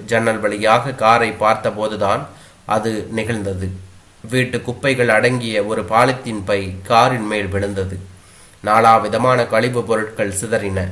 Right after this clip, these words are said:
பதறிப்போய் ஓடி வந்து பார்த்தான். பக்கத்து வீட்டு மாடியிலிருந்து பரமேஸ்வரன் தான் அந்த குப்பைகளை வீசியிருக்கிறார். "யோ, கார் மேல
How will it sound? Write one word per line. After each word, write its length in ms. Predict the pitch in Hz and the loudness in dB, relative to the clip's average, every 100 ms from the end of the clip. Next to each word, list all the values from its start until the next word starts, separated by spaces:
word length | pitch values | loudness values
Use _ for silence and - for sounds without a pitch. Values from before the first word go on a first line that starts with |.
| - - - - - - - | -8 -18 -20 -20 -20 -20 -2
பதறிப்போய் 720 | 117 113 120 110 92 110 131 | 0 4 2 0 0 2 2
ஓடி 240 | 110 120 120 | 4 2 4
வந்து 280 | 110 104 101 | 0 0 0
பார்த்தான். 560 | 101 98 98 95 90 - - - | 0 0 -2 -4 -4 -12 -16 -2
பக்கத்து 420 | 117 135 123 117 | -2 -2 -6 -4
வீட்டு 280 | 110 107 104 | -4 -4 -2
மாடியிலிருந்து 880 | 104 120 120 110 110 110 107 135 - - - - | 2 2 0 0 0 0 -4 -6 -8 -16 -20 2
பரமேஸ்வரன் 760 | 120 139 143 127 113 113 127 | 4 4 4 0 -2 -2 -2
தான் 320 | 113 107 101 107 | 0 0 0 -6
அந்த 200 | 113 110 | -4 -6
குப்பைகளை 600 | 113 - 127 110 107 101 | -6 -2 -2 0 -2 -2
வீசியிருக்கிறார். 880 | 113 123 117 101 98 95 95 92 92 - - - - - - | -2 -2 -2 -4 -6 -6 -4 -4 -8 -14 -20 -20 -20 -20 2
"யோ, 280 | 123 123 92 - - - - _ | 6 6 4 -6 -18 -20 -20 _
கார் 300 | - 117 135 | 2 6 6
மேல 560 | 135 123 120 139 147 | 6 4 6 4 0